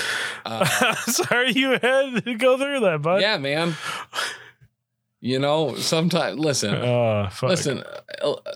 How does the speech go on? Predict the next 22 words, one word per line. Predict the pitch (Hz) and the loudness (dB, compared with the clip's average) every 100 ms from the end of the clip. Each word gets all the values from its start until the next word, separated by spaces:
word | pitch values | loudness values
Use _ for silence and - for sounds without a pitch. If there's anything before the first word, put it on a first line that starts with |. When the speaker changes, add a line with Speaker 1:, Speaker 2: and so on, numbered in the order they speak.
| _ _ _ - - | _ _ _ -20 -2
Speaker 1:
Elite | 143 143 143 | 0 2 2
Eight | 123 123 | 2 2
Showdowners | 127 117 107 107 98 | 2 2 2 0 0
at | 98 | -2
home, | 107 107 104 | 0 0 2
big | 120 123 | 0 -2
chuckers. | - 117 104 - 101 - - | 0 0 0 -2 -4 -6 -2
Speaker 2:
Yeah. | 101 92 - _ | 0 0 -4 _
Speaker 1:
Uh, | 110 113 110 104 98 _ _ _ _ _ 120 | -4 0 2 0 -2 _ _ _ _ _ -2
my | 156 190 | 0 2
body | 175 120 123 123 107 - | 2 0 2 0 -2 -2
is | 117 110 | -2 0
a, | 107 104 | 0 -2
is | 110 110 | -2 -2
a | 104 | -2
trash | - 139 139 143 - | -4 0 2 2 0
bag | 131 123 107 | 0 0 -2
filled | - 123 113 101 | -4 -2 -2 -2
with | 107 98 | -4 -2
very | 110 104 120 123 120 | -8 -2 0 2 0
warm | 101 101 110 107 | -2 -2 0 -2
pudding. | 101 113 98 58 | -2 -2 -2 -6